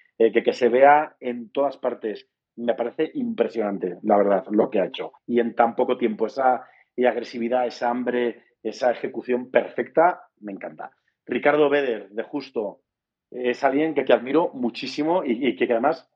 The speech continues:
me ha ayudado muchísimo. O sea, este es alguien con quien me encanta que quedar porque siempre aprendes algo, siempre sacas algo y admiro de verdad, ¿no? Y aquí, aquí en, en Me-, México, la verdad es que hay,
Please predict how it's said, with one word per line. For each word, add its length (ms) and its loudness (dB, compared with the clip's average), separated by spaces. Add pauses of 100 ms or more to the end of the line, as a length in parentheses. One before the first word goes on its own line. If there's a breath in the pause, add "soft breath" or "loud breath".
(120)
me 120 2
ha 20 6
ayudado 460 2
muchísimo. 600 -4
O 40 -6
sea, 240 0
este 180 -4
es 80 -4
alguien 300 2
con 200 2
quien 340 -4 (360 loud breath)
me 140 6
encanta 540 6
que 100 -10
quedar 340 -2
porque 220 -6
siempre 320 -4
aprendes 320 -6
algo, 400 -6 (140)
siempre 300 -6
sacas 280 -10
algo 480 -2 (140)
y 160 0
admiro 420 0
de 100 4
verdad, 380 -6
¿no? 240 -4 (640 soft breath)
Y 140 -2
aquí, 180 -2
aquí 180 2
en, 460 -2 (180)
en 160 0
Me-, 260 6
México, 380 -2
la 160 2
verdad 380 2
es 140 -12
que 140 -4
hay, 260 -2